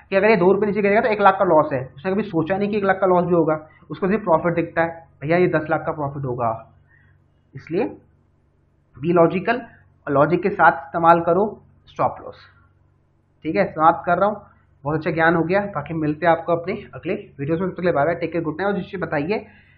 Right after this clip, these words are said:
ये on the basis of price वही बोल रहा हूँ, ठीक है, बड़े प्लेयर्स को already पता रहता है, ठीक है, मैं आपको बता रहा हूँ।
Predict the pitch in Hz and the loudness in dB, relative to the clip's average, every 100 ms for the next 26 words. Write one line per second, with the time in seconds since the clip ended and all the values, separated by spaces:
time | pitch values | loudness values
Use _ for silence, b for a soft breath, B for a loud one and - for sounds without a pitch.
0 | B 180 196 202 170 180 - 175 190 240 | B 0 2 2 2 0 0 0 0 -2
1 | - - _ _ 147 214 220 185 175 160 | -8 -20 _ _ -2 0 2 4 4 2
2 | 147 135 135 123 117 - _ 175 185 - | 2 0 -2 -8 -12 -18 _ -4 -4 -6
3 | - b b b 139 151 180 185 165 160 | -18 b b b -2 2 4 4 2 2
4 | 180 156 180 151 151 151 139 160 208 - | -2 -2 -2 0 2 4 2 0 -2 -8
5 | - 151 185 180 180 147 139 151 135 120 | -16 -6 -4 -4 -6 -8 -6 2 2 2
6 | 117 | -2